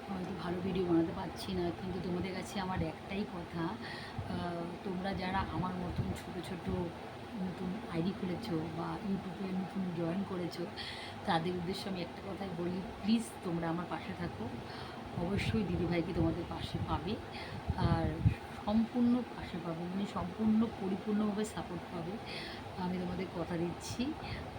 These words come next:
আর কথা হচ্ছে, আহ, যে আমি রেগুলার ছটার সময় লাইভ করবো। তোমরা প্লিজ, তোমরা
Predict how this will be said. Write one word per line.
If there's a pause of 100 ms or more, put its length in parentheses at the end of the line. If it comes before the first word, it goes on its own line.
(140)
আর (180)
কথা
হচ্ছে, (120)
আহ, (140)
যে (140)
আমি (100)
রেগুলার
ছটার
সময়
লাইভ (140)
করবো। (100)
তোমরা (140)
প্লিজ, (200)
তোমরা